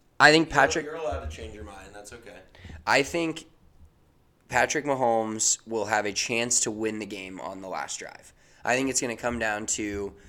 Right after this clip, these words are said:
Speaker 1: two minute, one and a half, two minutes left. Eagles are gonna be up six, five or six, and Patrick Mahomes is gonna have to drive them down the field and score. And can he?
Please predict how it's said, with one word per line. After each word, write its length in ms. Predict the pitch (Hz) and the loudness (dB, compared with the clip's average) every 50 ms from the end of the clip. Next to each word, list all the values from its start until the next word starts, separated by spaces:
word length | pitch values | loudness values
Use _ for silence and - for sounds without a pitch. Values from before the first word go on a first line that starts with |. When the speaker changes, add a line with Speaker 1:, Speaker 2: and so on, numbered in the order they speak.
| - - - - - - - - | -14 -14 -14 -14 -14 -20 -6 -6
Speaker 1:
two 500 | - - 147 147 147 147 143 143 143 139 | -2 -2 0 0 0 0 0 0 -2 -2
minute, 300 | 135 139 135 135 123 123 | -2 -2 -2 -2 -4 -2
one 200 | 131 139 143 147 | 0 0 0 0
and 100 | 147 143 | 0 0
a 20 | 135 | 2
half, 280 | 131 127 127 - - | 2 0 0 -2 -4
two 140 | - - 131 | -8 -6 -4
minutes 320 | 131 127 123 120 120 - - | -4 -4 -4 -4 -4 -2 2
left. 480 | 120 117 113 110 110 - - - - - _ - - - - _ | 4 6 6 6 4 0 -8 -8 -10 -10 _ -20 -20 -20 -20 _
Eagles 360 | - 123 131 123 127 127 123 120 | -6 -6 -2 0 0 0 0 0
are 60 | 117 | -2
gonna 160 | 117 117 117 | -2 -2 -2
be 160 | 113 113 117 113 | -2 0 0 0
up 220 | 110 - - - - _ _ _ | -2 -2 -6 -18 -20 _ _ _
six, 840 | - - 107 - - - - 127 131 - - - - - - - - _ _ _ _ - - _ _ _ _ _ | -6 0 2 4 4 4 2 2 -2 -2 0 2 2 2 0 -2 -6 _ _ _ _ -20 -20 _ _ _ _ _
five 320 | _ - - 120 120 123 123 | _ -2 2 2 2 4 2
or 80 | 123 | 2
six, 600 | 120 - - 127 123 123 123 - - - - - - _ - - - - - - - _ - | 0 0 2 2 0 0 0 2 2 2 2 -2 -4 _ -20 -20 -20 -20 -20 -20 -18 _ -4
and 340 | 117 117 117 110 110 110 107 | -2 0 0 0 -2 -2 2
Patrick 300 | 127 120 113 - 120 113 | 2 2 2 2 0 -2
Mahomes 240 | 117 117 117 117 | 0 0 2 0
is 140 | 113 104 104 | -2 -4 -4
gonna 180 | 104 113 110 107 | -4 -4 -2 -2
have 160 | 107 107 107 | -2 -4 -4
to 80 | - 113 | -6 -4
drive 300 | 104 113 107 107 104 101 | 0 2 2 2 0 -2
them 140 | 104 104 | -4 -2
down 200 | 101 104 101 98 | 0 -2 -2 -2
the 60 | 101 95 | -4 -6
field 300 | - 107 101 98 95 95 | -4 -2 -2 -2 -2 -4
and 120 | 95 92 | -4 -4
score. 340 | - - - 101 95 87 87 | -4 -4 -2 -2 -2 -2 -2
And 140 | 95 98 - | -4 -6 -4
can 280 | - 120 127 135 139 | -2 -2 0 0 0
he? 320 | 151 156 165 170 175 170 | -2 -2 -2 -4 -6 -8